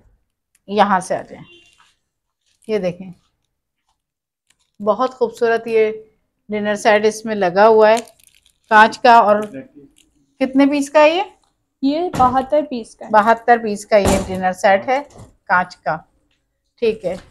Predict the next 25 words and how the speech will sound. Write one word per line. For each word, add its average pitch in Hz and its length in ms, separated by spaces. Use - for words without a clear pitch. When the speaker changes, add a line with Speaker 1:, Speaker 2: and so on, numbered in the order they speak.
Speaker 1:
और 240 140
ये 277 140
सब 277 240
इसके 294 280
ही 302 80
Speaker 2:
जी, 330 80
Speaker 1:
item 294 360
है? 311 60
Speaker 2:
ये 302 100
सारा 254 320
सामान 269 360
electronic 254 580
crockery 254 340
सब 262 260
इसमें - 240
Speaker 1:
ये 285 40
Speaker 2:
है। 294 80
Speaker 1:
सब 294 320
कुछ 302 160
Speaker 2:
इसमें 254 220
Speaker 1:
पैकेज, 262 340
Speaker 2:
एलईडी, 254 460
कूलर, 254 220
Speaker 1:
ये, 254 80
Speaker 2:
हॉट 247 200